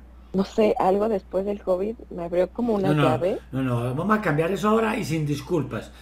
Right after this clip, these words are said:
Speaker 2: de que la culpa la
Speaker 1: Ok.
Speaker 2: tuvo el covid, que la culpa, no, no,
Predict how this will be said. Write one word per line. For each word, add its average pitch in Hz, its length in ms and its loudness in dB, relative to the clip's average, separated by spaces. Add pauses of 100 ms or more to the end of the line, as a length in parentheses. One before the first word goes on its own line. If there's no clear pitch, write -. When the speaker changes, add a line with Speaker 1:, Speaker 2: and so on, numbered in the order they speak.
(120)
Speaker 2:
de 165 160 -2
que 170 100 0
la 151 160 2
culpa 185 260 -4
la 165 140 0
Speaker 1:
Ok. - 0 -
Speaker 2:
tuvo 165 160 0
el 180 100 -2
covid, 202 300 2
que 190 120 -2
la 156 160 0
culpa, 151 240 -6 (520)
no, 135 120 0
no, 127 180 -4